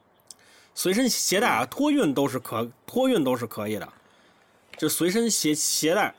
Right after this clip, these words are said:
Speaker 1: 可不可以？完了之后呢，经过大家几番的讨论，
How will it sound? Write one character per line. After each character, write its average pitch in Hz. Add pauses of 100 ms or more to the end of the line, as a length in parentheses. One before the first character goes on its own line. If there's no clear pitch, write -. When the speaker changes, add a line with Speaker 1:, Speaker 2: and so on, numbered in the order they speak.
(140)
Speaker 1:
可 -
不 117
可 143
以？ 151 (1040)
完 147
了 202
之 202
后 208
呢， 139
经 214
过 202
大 196
家 190
几 247
番 269
的 196
讨 110
论， 131